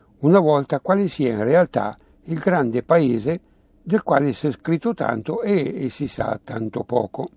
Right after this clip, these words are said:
I preconcetti di diffidenza della pubblica opinione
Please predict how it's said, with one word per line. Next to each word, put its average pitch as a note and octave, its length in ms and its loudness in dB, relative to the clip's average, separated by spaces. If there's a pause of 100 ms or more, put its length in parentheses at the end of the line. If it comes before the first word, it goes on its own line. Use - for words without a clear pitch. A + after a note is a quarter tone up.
(1400)
I E3+ 100 0
preconcetti F#3 840 2
di C#3 340 0
diffidenza C3+ 1080 0
della G#2+ 320 -4
pubblica C3 520 -4
opinione D#3+ 640 0